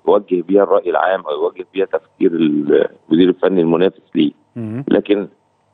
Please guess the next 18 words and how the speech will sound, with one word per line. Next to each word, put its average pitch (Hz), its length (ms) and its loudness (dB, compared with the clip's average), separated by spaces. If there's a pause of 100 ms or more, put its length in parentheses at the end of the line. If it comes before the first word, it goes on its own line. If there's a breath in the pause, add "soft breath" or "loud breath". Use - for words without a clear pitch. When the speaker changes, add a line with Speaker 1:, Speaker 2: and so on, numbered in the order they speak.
(140)
Speaker 1:
صعب 139 260 0
جدا 110 460 0
تبقى 92 200 0
أنت 117 140 -2
متعود 104 380 0
على 87 180 2
طريقة 104 380 0
وبتلعب 95 460 0
بيها 101 240 0
على 80 200 0
طول 104 420 0
ووصلت 82 500 0 (100)
بيها 101 220 2
final 113 380 -2
وتيجي 104 280 -2
تغيرها 82 520 2
في - 260 -10
مباراة 85 200 2